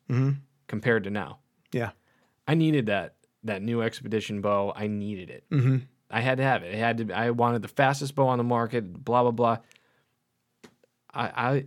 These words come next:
Speaker 2: I'm gonna be fine with shooting this Elite for several years 'cause it kills deer. Like, that's it.
Speaker 1: Yeah.
Speaker 2: You know, if anything, I was thinking about getting a longbow just to play around with and, and see, see what I can do. But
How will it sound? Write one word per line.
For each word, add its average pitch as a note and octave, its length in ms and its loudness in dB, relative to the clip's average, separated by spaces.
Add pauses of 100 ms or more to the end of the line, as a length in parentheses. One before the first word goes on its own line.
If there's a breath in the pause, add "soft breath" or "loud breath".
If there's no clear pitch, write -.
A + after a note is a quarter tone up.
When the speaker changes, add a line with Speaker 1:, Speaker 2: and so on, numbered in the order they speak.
(140)
Speaker 2:
I'm C#3+ 380 0
gonna C#3+ 180 4
be A#2+ 100 2
fine A2+ 380 0
with A2 140 -2
shooting A2 760 -4
this G#2+ 240 -4
Elite G2+ 460 -8 (280)
for F#2+ 300 -8 (120)
several F#2+ 460 -4
years F2+ 280 -8
'cause F2+ 160 -10
it F2+ 120 -10
kills F#2 280 -6
deer. F2+ 300 -12
Like, F#2 240 -12 (1160 soft breath)
that's A2+ 260 -4
it. A2+ 200 -4 (200)
Speaker 1:
Yeah. B2 220 -2 (100)
Speaker 2:
You A#2 120 -4
know, G#2+ 220 -2 (800 soft breath)
if B2 120 0
anything, D3+ 340 2
I A#2+ 60 4
was A2 160 0
thinking A#2+ 280 -2
about G2+ 360 0 (420)
getting A2+ 200 2
a G2 40 -4
longbow G#2+ 560 -4 (580)
just G#2 180 -6
to - 80 -16
play G#2+ 180 0
around G2 360 -4
with G2 200 -6
and, F#2+ 140 -10
and G2 240 -8
see, B2+ 340 -4
see E3 160 0
what D3+ 100 6
I C3+ 80 4
can B2+ 140 -2
do. A#2+ 240 0 (260 loud breath)
But A2+ 260 0